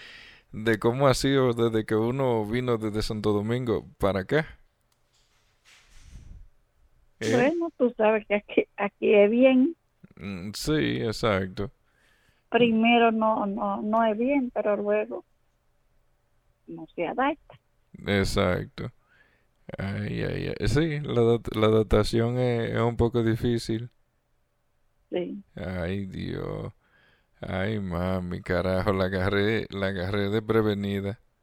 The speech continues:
Speaker 2: Me agarraste la curvita ahí.
Speaker 1: <laughs> Eh, si yo no lo hago, ¿quién lo iba a hacer?
Speaker 2: Exacto.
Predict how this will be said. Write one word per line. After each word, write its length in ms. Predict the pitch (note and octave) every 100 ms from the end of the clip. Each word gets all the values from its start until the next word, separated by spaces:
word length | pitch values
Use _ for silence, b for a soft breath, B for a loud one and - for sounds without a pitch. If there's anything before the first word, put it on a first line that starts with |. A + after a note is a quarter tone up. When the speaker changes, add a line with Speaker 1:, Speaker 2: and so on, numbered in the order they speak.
| _ _ _
Speaker 2:
Me 180 | A#3 C#4+
agarraste 920 | D4+ G#3+ G3 G3+ A3+ A3+ A3+ G#3+ A#2 - - _ _ _ _
la 200 | G#3+ A#3 A3+
curvita 720 | A3+ G#3+ G3 A3 A3 - F#3+
ahí. 240 | G3 G3 - _
Speaker 1:
<laughs> 1400 | B2 C#3 - - - D3 - C3 - B2+ - - B2+ - B B B2+
Eh, 200 | A#2+ B2
si 200 | A#2 B2
yo 140 | A#2 C#3+
no 120 | D#3+
lo 200 | D3 A#2
hago, 240 | A2+ A2+
¿quién 180 | G#2+ B2
lo 60 | B2+
iba 120 | A2+
a 40 | F#2+
hacer? 300 | F#2+ F#2 - _ _ _ _ _ _ _ _ _ _ _ _
Speaker 2:
Exacto. 840 | A#3+ G#3 F#3+ - E3 F#3 - -